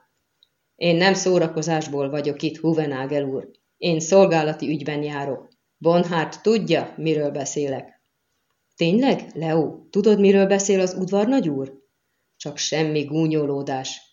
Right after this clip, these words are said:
Mi tizenöten vagyunk. Falkáért jöttünk. Adjátok ki nekünk, mert baj lesz. Fel nem bírom fogni, mitől vagy izgatott, Imbra.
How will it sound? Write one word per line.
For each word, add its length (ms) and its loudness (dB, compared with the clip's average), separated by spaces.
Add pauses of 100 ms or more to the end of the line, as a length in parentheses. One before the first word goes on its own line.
(140)
Mi 200 -4
tizenöten 680 2
vagyunk. 460 -6 (240)
Falkáért 840 0
jöttünk. 520 -6 (200)
Adjátok 680 0
ki 120 -2
nekünk, 400 0
mert 280 -4
baj 240 2
lesz. 360 -4 (1160)
Fel 300 0
nem 180 -2
bírom 320 0
fogni, 360 0
mitől 380 0
vagy 180 -6
izgatott, 480 -6
Imbra. 580 -4